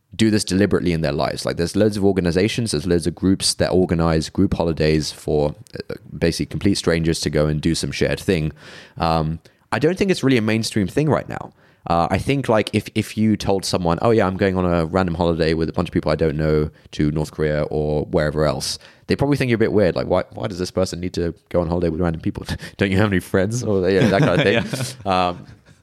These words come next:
Speaker 1: but I, yeah, I, I think this should definitely be more of a mainstream thing. And actually, I think one thing I've noticed is that even with my own friends who I do know well,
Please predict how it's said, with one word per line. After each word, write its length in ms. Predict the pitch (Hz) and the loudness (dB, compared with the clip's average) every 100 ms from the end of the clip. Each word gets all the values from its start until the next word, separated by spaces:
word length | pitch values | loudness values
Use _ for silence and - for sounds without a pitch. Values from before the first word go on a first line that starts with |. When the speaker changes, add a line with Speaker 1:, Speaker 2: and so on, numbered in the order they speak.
| _ _ - - - | _ _ -20 -18 -6
Speaker 1:
but 180 | 113 117 | 0 2
I, 80 | |
yeah, 240 | 135 143 127 | 2 2 2
I, 180 | 117 120 | 2 0
I 100 | 123 | -2
think 220 | 131 196 | 0 -2
this 120 | 180 | -2
should 120 | - 123 | -2 -2
definitely 360 | 147 127 123 | 0 0 0
be 60 | 107 | 0
more 240 | 110 110 | 2 4
of 60 | 104 | 4
a 60 | 92 | 2
mainstream 520 | 90 87 - 87 80 | 0 0 -2 -2 -2
thing. 320 | 73 78 - - - _ 117 | -2 -2 -4 -14 -20 _ -4
And 100 | - | -2
actually, 440 | 139 - 139 135 117 | -2 -2 0 2 2
I 60 | 120 | 0
think 320 | 151 156 - _ _ _ _ - | 0 -2 -6 _ _ _ _ 0
one 200 | 113 147 | 0 2
thing 100 | 147 | 0
I've 100 | 127 | 2
noticed 340 | 120 120 104 | 2 0 0
is 60 | 98 | 0
that 100 | - | 0
even 300 | 120 135 127 | 0 0 2
with 160 | 123 107 | 2 4
my 200 | 98 107 | 4 2
own 100 | 107 | 2
friends 320 | 110 101 - | 0 0 0
who 80 | 95 | 0
I 80 | |
do 200 | 87 101 | 0 0
know 160 | 113 78 | 0 -2
well, 380 | 71 - - | -4 -8 -14